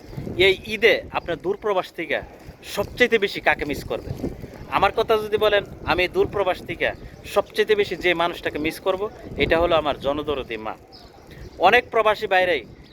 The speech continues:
তার মার সাথে ঈদের দিন ভিডিও কলে কথা বলতে পারবেন, মা বইলা ডাকতে পারবেন, মাকে ঈদ মুবারক বলতে পারবেন। কিন্তু আমি এই হতভাগা কপালপোড়া প্রবাসী, মা বললেও ডাক দিতে পারবো না, মাকে ঈদ মুবারকও বলতে পারবো না, কারণ আমার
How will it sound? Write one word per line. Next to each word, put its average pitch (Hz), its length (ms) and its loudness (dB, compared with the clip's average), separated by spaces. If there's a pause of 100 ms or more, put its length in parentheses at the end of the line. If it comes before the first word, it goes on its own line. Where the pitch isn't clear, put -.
(120)
তার 147 220 0
মার 170 220 2
সাথে 165 280 -4
ঈদের 151 220 -2
দিন 151 160 -6
ভিডিও 147 300 -2
কলে 156 220 4
কথা 147 200 0
বলতে 151 220 -2
পারবেন, 160 300 -2 (300)
মা 131 200 4
বইলা 160 240 4
ডাকতে 147 260 -2
পারবেন, 143 300 -2 (160)
মাকে 143 300 0 (140)
ঈদ 143 160 -8
মুবারক 151 300 0
বলতে 131 240 -2
পারবেন। 101 280 -2 (380)
কিন্তু 156 300 -4 (120)
আমি 156 240 2 (400)
এই 135 120 -4
হতভাগা 147 540 4
কপালপোড়া 156 420 2
প্রবাসী, 143 500 0 (840)
মা 131 180 4
বললেও 160 260 2
ডাক 160 220 2
দিতে 180 140 -14
পারবো 180 260 2
না, 185 140 2 (420)
মাকে 139 440 0 (400)
ঈদ 160 180 -2 (100)
মুবারকও 156 440 2
বলতে 123 280 -4
পারবো 123 260 -2
না, - 100 -16 (160)
কারণ 165 260 4 (560)
আমার 147 280 2